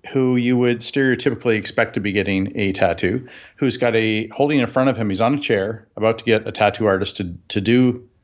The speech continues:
who they actually started the tattoo, but he's holding a picture of what he wants, which is, a s-, uh, let's call it a sophisticated griffin, something like that.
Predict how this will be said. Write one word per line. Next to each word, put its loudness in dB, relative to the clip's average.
who 0
they 6
actually 0
started 0
the -4
tattoo, -4
but -10
he's 2
holding 4
a 0
picture -2
of -2
what 4
he -6
wants, 0
which -2
is, -2
a -6
s-, -6
uh, 4
let's 0
call 2
it -2
a -2
sophisticated -6
griffin, -2
something 0
like -2
that. -6